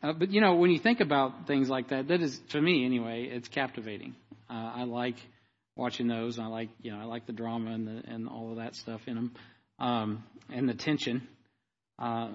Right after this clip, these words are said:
and, and one of the things, the greatest things about the Great Commission, uh, that we all have, if you're saved, is, is that it is impossible.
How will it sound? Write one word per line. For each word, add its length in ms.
and, 300
and 160
one 140
of 40
the 120
things, 440
the 180
greatest 380
things 240
about 260
the 80
Great 240
Commission, 640
uh, 280
that 140
we 380
all 480
have, 480
if 160
you're 120
saved, 400
is, 580
is 200
that 180
it 140
is 160
impossible. 600